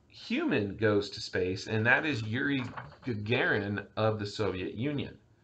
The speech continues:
And Alan Shepard will become the first American in space in May of nineteen sixty-one. So the space race is heating up,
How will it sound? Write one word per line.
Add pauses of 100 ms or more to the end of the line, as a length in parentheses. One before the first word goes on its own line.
(640)
And
Alan
Shepard (180)
will
become
the
first
American
in
space
in (120)
May
of
nineteen
sixty-one. (420)
So
the
space
race
is
heating
up,